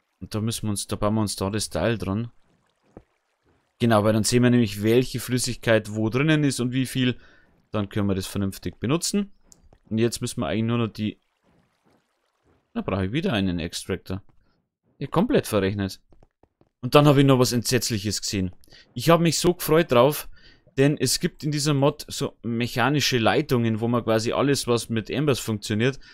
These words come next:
auch mit, mit Dampfgenerator und, und richtig krasse Maschinen machen kann. Ja, aber das ist anscheinend ein kleiner Zusatz und der ist da nicht mit installiert. Also das können wir leider nicht machen, da war ich wirklich ein bisschen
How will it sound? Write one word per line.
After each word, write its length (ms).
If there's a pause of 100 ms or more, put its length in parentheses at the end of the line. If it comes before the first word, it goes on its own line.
(220)
auch 260
mit, 260
mit 160 (380)
Dampfgenerator 1300
und, 260
und 340
richtig 420
krasse 460 (380)
Maschinen 440
machen 280
kann. 220 (1700)
Ja, 180 (160)
aber 260
das 140
ist 220
anscheinend 760
ein 80
kleiner 340
Zusatz 580 (440)
und 120
der 100
ist 140
da 60
nicht 180
mit 160
installiert. 560 (1000)
Also 200
das 200
können 180
wir 80
leider 260
nicht 260
machen, 360
da 80
war 120
ich 80
wirklich 240
ein 40
bisschen 260